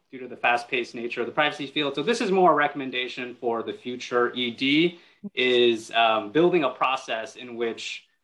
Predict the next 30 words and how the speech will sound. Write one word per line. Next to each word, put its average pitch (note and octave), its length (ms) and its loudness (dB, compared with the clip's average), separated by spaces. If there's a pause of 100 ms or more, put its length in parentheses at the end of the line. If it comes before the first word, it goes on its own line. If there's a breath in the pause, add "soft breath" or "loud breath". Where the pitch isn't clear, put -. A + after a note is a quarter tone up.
(160)
uh, A2+ 260 4
when B2+ 180 2
you, C3 400 2
when B2+ 260 -2
new C#3+ 160 2
regulations B2 760 0
are A#2+ 300 0
issued, F3+ 520 0 (420)
um, A2+ 340 0
there B2 220 2
is A#2+ 120 0
kind C#3 180 -4
of A#2+ 80 -8
a A#2 60 -6
checkpoint A#2+ 720 -8 (160)
where, A#2 680 2 (360 soft breath)
and, A#2 160 -2
and A2+ 200 0
a A2 60 2
database A#2 520 2
perhaps G#2+ 400 -2
of, A2 260 -6
of A2 240 -4 (160)
materials C3 520 4
that A2 100 0
need A2 100 0
to G#2+ 80 0
be G#2+ 120 0
updated. F2+ 540 -4
So G2+ 360 0